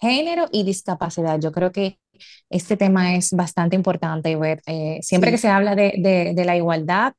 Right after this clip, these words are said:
Speaker 1: eh,
Speaker 2: Ujú.
Speaker 1: también de la, de la inclusión, sobre todo también la inclusión de género, que,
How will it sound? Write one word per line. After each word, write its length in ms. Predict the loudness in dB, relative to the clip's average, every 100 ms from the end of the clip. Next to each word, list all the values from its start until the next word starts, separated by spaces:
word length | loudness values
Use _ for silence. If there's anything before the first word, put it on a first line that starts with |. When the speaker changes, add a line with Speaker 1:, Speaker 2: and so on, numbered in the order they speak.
| _ _ _ _ -4
Speaker 1:
eh, 420 | 0 2 2 2
Speaker 2:
Ujú. 80 | -2
Speaker 1:
también 360 | -2 -2 0 2
de 100 | 4
la, 340 | 4 2 0
de 100 | -4
la 100 | -4
inclusión, 920 | -4 -4 -4 -4 -4 -4 -4 -6 -10 -14 -20 _ _ _
sobre 280 | -4 -2 -2
todo 200 | -2 -2
también 260 | -2 -2 0
la 60 |
inclusión 420 | 2 0 2 0 0
de 80 |
género, 520 | 0 -2 0 0 0 -2
que, 320 | -4 -6